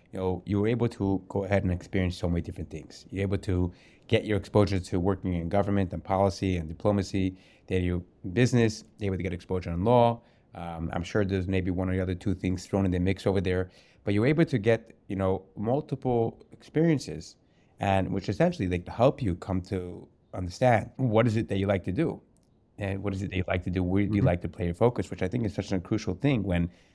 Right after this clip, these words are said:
Speaker 1: you know, especially when younger people are starting their career, try to get as many experiences as possible.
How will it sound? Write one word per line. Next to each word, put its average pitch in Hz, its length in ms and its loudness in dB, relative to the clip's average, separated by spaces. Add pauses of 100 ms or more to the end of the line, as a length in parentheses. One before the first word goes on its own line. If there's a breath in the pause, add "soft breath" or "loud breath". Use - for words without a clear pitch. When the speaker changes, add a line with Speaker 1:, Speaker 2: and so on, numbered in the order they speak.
(220 soft breath)
Speaker 1:
you - 60 -4
know, 95 60 2
especially 120 360 2
when 95 80 2
younger 101 220 2
people 95 260 -2
are 90 60 -2
starting 90 260 0
their 90 100 -2
career, 104 260 -2
try 104 280 0
to 98 60 -2
get 95 280 0
as 90 140 -10
many 107 400 0
experiences 101 520 -2
as 87 60 -10
possible. 123 640 -4